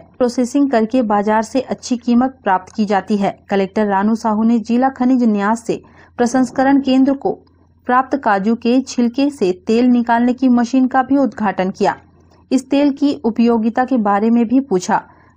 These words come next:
प्रभारी ने बताया कि काजू के तेल का प्राइमर बनाने में उपयोग होता है तथा खली का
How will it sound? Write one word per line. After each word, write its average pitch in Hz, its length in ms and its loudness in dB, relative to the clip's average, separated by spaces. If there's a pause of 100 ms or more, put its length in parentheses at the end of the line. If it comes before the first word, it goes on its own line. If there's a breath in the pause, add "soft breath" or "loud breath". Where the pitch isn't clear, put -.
प्रभारी 247 380 2
ने 277 100 4
बताया 214 380 0
कि 247 260 0
काजू 226 380 0
के 247 140 -2
तेल 226 280 0
का 202 220 -2 (380 soft breath)
प्राइमर 240 360 2
बनाने 233 400 2
में 269 180 2
उपयोग 202 440 0
होता 190 240 -2
है 202 160 0 (180)
तथा 202 280 -2
खली 220 340 -2
का 220 280 0